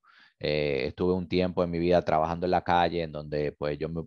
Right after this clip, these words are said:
enganchaba una mochila y salía a regar papel en, en la calle. Eh, y la verdad es que creí en mí.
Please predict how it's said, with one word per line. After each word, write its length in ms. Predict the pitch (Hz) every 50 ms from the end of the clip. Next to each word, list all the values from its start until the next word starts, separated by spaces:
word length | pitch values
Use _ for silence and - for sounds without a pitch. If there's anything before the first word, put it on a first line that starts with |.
| - -
enganchaba 540 | 90 85 85 85 82 82 - 90 87 87
una 120 | 90 90 87
mochila 680 | 90 85 80 - - 90 87 87 90 87 87 87 82
y 60 | 85 82
salía 340 | - 80 80 80 87 87
a 40 | 87
regar 320 | 82 85 78 85 85 85 -
papel 420 | - 82 - 87 85 87 85 85
en, 300 | 85 85 85 78 - -
en 100 | 82 85
la 100 | 82 82
calle. 500 | - 87 82 82 78 78 82 80 80 - _ _ _ _ - - 98 - - _ _ -
Eh, 340 | - 90 90 90 90 80 -
y 60 | 101
la 100 | 101 95
verdad 160 | 101 98 101
es 80 | 117 -
que 140 | - 135 -
creí 480 | - 107 101 98 98 101 110 113 110
en 120 | 107 101 98
mí. 320 | 101 101 104 117 120